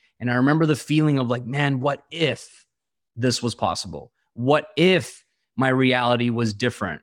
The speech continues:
What if this would be the way that it, it was versus how it is now?" Right? And so it started there. It started as a fantasy. It started as this wild, wild,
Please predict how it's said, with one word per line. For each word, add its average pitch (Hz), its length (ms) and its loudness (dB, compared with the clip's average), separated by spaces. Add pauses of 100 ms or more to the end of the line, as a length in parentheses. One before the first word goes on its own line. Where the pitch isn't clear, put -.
What 143 300 0
if 175 320 0
this 151 240 2
would 139 180 2
be 139 180 4
the 135 120 6
way 131 300 4
that 127 160 2
it, 120 200 -2 (120)
it 120 180 -4
was 127 580 2
versus 120 440 2
how 120 260 -2
it 117 60 0
is 113 180 -2
now?" 113 380 -4 (180)
Right? 131 260 0 (240)
And 127 100 -2
so 151 120 2
it 127 80 -2
started 175 520 2
there. 160 300 4
It 123 100 0
started 160 480 4
as 151 200 2
a 139 60 -4
fantasy. 139 560 -2
It 104 80 -4
started 147 400 0
as 147 220 0
this 135 200 -6
wild, 135 760 -2
wild, 131 520 -8